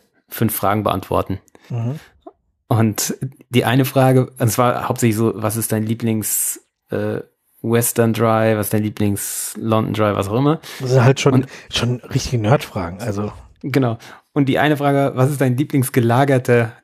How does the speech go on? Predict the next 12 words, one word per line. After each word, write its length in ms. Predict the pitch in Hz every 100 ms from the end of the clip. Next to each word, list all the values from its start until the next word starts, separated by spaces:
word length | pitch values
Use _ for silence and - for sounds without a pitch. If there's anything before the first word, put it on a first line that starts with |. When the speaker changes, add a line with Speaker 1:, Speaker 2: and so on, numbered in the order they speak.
| _ _
Speaker 1:
Gin? 260 | - 127 131 - - - - - - _ _ _ _ _
<laughs> 60 | 208 -
Fast 360 | - 131 -
gelagerter. 720 | 147 127 123 135 135 - - - _ _ _ _ - - 170 _ - - - - - -
Und 200 | - 131 - -
ich 240 | - 156 131
halt 120 | 135
sofort 300 | 131 139 131
spontan, 500 | - 123 - 139 139 - -
Bullshit, 760 | 202 196 - - - 196 165
Speaker 2:
<laughs> 100 | 226 - 208 - - 247 -
Speaker 1:
geschrieben. 680 | 214 - - - - - 233